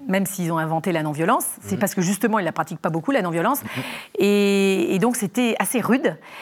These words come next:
Speaker 1: Et Alexandre, qui avait fait déjà son tour du monde à bicyclette, euh, avait deux, trois adresses, elle m'avait dit, « Va voir les sœurs de Mère Teresa. »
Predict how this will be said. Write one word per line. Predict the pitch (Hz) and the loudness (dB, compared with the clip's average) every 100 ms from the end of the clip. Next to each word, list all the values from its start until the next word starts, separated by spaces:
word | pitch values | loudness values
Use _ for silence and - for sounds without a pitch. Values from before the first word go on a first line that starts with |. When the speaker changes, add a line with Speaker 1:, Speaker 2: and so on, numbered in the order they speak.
| - - | -18 -14
Speaker 1:
Et | - 202 | 0 4
Alexandre, | 202 208 - 294 233 | 4 2 2 2 2
qui | - | 0
avait | 185 | -2
fait | 175 208 180 | 0 -2 0
déjà | 185 196 208 | 2 4 4
son | 202 180 | 2 -4
tour | 214 | -2
du | 180 | 0
monde | 190 196 | 2 0
à | |
bicyclette, | 165 156 170 262 320 - 151 - - - | 0 -4 0 0 2 -2 -6 -10 -16 -6
euh, | - 175 170 165 165 165 | -2 0 2 2 0 0
avait | 170 180 | 0 2
deux, | 175 | 0
trois | 196 196 | 0 0
adresses, | 185 208 254 | 2 0 0
elle | |
m'avait | 180 | -2
dit, « | 180 226 | 0 2
Va | 208 | 4
voir | 233 247 269 | 4 4 2
les | 196 | 0
sœurs | - 262 247 | 2 2 2
de | 190 180 | 0 2
Mère | 202 - | 0 -2
Teresa. » | 196 175 151 | -4 -2 -4